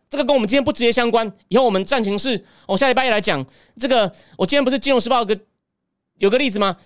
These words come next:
七月中共的借贷数据难看到恐怖哦，司马中原来了，好，我们下礼拜一再讲。好，那反正重点就是呢，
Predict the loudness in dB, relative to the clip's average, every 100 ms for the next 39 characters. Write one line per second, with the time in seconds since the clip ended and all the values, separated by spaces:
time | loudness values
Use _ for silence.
0 | -8 -2 2 2 2 2 2 2 2 0
1 | 0 0 -2 -2 0 0 0 0 2 0
2 | 2 2 2 0 2 4 4 0 -2 -2
3 | -2 -2 -2 -2 -2 -2 -4 -4 -4 -2
4 | -2 -2 -2 -2 -4 -6 _ _ _ _
5 | _ _ _ _ -6 -4 -4 _ _ _
6 | -4 0 2 0 -6 _ _ -6 -4 -2
7 | -2 -2 -2 -2 0 -2